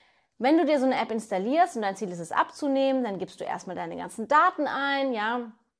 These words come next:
Dann wird einfach dir eine Kalorienzahl ausgespuckt, die du am Tag essen solltest. Das sind meistens so tausendachthundert Kalorien. Eigentlich ist es fast bei jedem gleich. Und dann heißt es, okay, du brauchst ein Defizit, um abzunehmen. Dann kannst du auswählen, wie schnell möchtest du abnehmen.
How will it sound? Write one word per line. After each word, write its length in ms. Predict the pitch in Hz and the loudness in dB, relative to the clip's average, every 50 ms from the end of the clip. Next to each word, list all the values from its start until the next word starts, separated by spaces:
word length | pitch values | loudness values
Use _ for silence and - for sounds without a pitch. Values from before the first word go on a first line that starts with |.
| _ _ _ _ _ _ - - | _ _ _ _ _ _ -20 -16
Dann 220 | - 240 220 214 220 | -10 -6 -4 -2 -2
wird 180 | 208 - - | -2 -2 -4
einfach 220 | - 208 180 196 185 | -8 -8 -8 -8 -8
dir 100 | - 226 | -6 -6
eine 180 | 208 202 202 | -6 -6 -8
Kalorienzahl 800 | 196 - 233 233 233 247 240 285 302 330 311 - - 269 254 247 | -8 -4 -2 0 0 2 2 4 2 2 2 -2 -2 0 0 0
ausgespuckt, 800 | 247 - 190 285 294 - - 285 254 - - - 269 269 269 - | 2 2 2 2 2 -2 -6 -8 -8 -8 -2 -2 -2 -2 0 -4
die 80 | 254 233 | -2 0
du 140 | 247 254 | 0 0
am 180 | - 165 196 214 | 0 0 -2 -6
Tag 260 | - 220 202 - - | -8 -10 -12 -10 -10
essen 260 | - 190 - 208 190 | -12 -12 -10 -12 -6
solltest. 380 | 175 226 247 269 294 277 269 - | 0 4 4 4 4 2 -6 -12
Das 120 | 226 196 | -12 -12
sind 100 | - 190 | -8 -8
meistens 320 | 185 180 180 185 185 196 175 | -6 -6 -6 -8 -8 -14 -16
so 80 | - | -16
tausendachthundert 800 | 175 - - 202 185 190 170 180 - 190 - - 208 185 185 - | -16 -14 -8 -6 -6 -6 -6 -10 -14 -14 -12 -10 -10 -10 -10 -8
Kalorien. 440 | - 226 208 214 226 233 302 349 403 466 - - - - _ | -6 -4 -2 -2 0 2 4 2 2 2 -2 -14 -20 -10 _
Eigentlich 180 | - 220 220 | -4 -4 -4
ist 80 | 202 208 | -4 -6
es 120 | 214 202 | -8 -6
fast 200 | - 214 196 - | -4 -6 -6 -4
bei 80 | - 196 | -4 -6
jedem 280 | 185 175 190 180 175 170 | -4 -4 -6 -6 -8 -4
gleich. 420 | 185 196 208 269 392 571 - - _ _ _ _ _ _ - - - - _ _ _ _ | 0 2 2 4 2 2 -2 -6 _ _ _ _ _ _ -20 -20 -20 -20 _ _ _ _
Und 380 | _ 262 294 302 311 311 302 - - _ | _ 6 6 8 6 4 2 0 -6 _
dann 300 | 202 180 226 240 311 381 349 311 311 | 0 4 4 4 4 4 2 0 0
heißt 160 | 294 311 302 | 0 -2 -4
es, 120 | 311 294 - | -8 -8 -8
okay, 280 | 262 - 269 269 269 | -8 -2 0 0 0
du 80 | 269 269 | 0 -2
brauchst 400 | 262 - 233 233 247 254 254 - | -4 2 2 2 2 2 -2 -8
ein 80 | 214 185 | -2 0
Defizit, 460 | 240 320 311 - 349 - - 320 - | 0 0 0 -2 -4 -4 -4 -6 -6
um 80 | 226 | -4
abzunehmen. 540 | - - - - - - 311 294 294 294 285 | -4 -6 -6 -6 -6 -4 -2 0 0 0 0
Dann 120 | 262 240 226 | -2 -4 -4
kannst 240 | 240 240 226 - | -8 -10 -6 -6
du 80 | - - | -2 2
auswählen, 580 | - 220 233 254 247 - - 247 240 233 233 208 | 4 4 2 2 0 -4 -2 -2 0 0 0 -2
wie 180 | 233 233 233 | -4 -4 -4
schnell 340 | 220 - - 254 240 277 339 | -6 -6 -4 -4 -2 -2 -2
möchtest 360 | 330 330 320 302 320 302 - - | -2 -4 -4 -8 -10 -10 -8 -6
du 40 | |
abnehmen. 600 | - - 269 277 - - 269 269 269 269 269 277 | -2 -2 -2 -4 -4 -6 -4 -2 0 0 0 -2